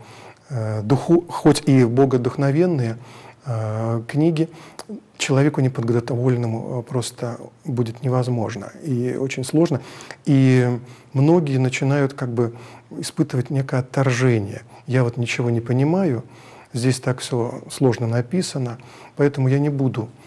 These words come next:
больше никогда за это браться». Для этого существует священное предание. Как святые отцы именуют священное предание? Это ключ к разумению священного писания. Ведь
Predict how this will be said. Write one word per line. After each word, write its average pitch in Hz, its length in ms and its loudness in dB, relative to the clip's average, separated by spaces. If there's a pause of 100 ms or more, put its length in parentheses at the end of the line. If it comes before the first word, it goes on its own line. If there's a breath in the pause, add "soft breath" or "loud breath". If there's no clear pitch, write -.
(160 loud breath)
больше 135 500 0 (140)
никогда 123 380 -2
за 120 100 -2
это 117 180 -2
браться». 135 360 -10 (260 loud breath)
Для 117 180 2
этого 127 400 2 (140)
существует 147 720 -4 (200 loud breath)
священное 131 520 -2
предание. 135 560 -4 (1500 loud breath)
Как 117 180 0
святые 123 340 0
отцы 113 240 -2
именуют 123 400 0
священное 107 460 -6
предание? 107 420 -4
Это 131 240 -8 (100)
ключ 160 420 0 (300 loud breath)
к - 80 -12
разумению 113 640 -2
священного 127 680 -4 (340 loud breath)
писания. 104 460 -6 (680 loud breath)
Ведь 139 260 2